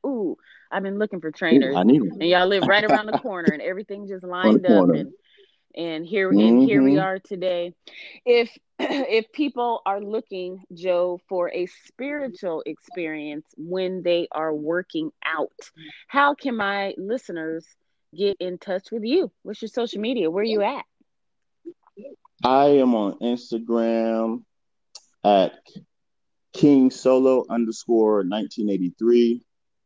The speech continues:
Speaker 2: Um, I also am on Facebook at Joseph Solomon the Second. You'll have, you can type in transform as well, mind, body, and spirit, and it'll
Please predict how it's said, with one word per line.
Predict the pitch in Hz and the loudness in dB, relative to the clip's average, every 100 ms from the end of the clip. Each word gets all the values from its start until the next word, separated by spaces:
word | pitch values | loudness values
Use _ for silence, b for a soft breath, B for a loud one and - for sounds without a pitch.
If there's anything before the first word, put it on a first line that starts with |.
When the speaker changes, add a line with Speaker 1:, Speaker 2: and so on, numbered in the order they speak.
| _ _ | _ _
Speaker 2:
Um, | - 101 95 92 92 90 - - | 2 4 4 4 2 -2 -6 -2
I | 104 | 2
also | 95 110 - 110 107 95 | 4 2 2 2 2 -2
am | 95 92 | -4 -6
on | 90 | -2
Facebook | 101 101 - 101 - 87 | 0 0 0 -2 0 -4
at | 71 | -4
Joseph | 92 90 92 | -4 -4 -6
Solomon | - 90 92 90 | -4 -2 0 0
the | 80 | -2
Second. | - 98 95 101 82 | 0 0 2 0 2
You'll | 104 | 2
have, | 101 90 - | 2 0 0
you | 101 104 | -2 -2
can | |
type | - 92 104 | -4 -2 0
in | 92 | 2
transform | 101 90 - 95 90 | 2 0 0 2 4
as | 85 87 | 4 4
well, | 85 85 85 | 4 4 0
mind, | - 85 | 0 2
body, | 85 85 | 2 0
and | |
spirit, | - 95 92 | -2 0 0
and | 80 | 0
it'll | 85 | -6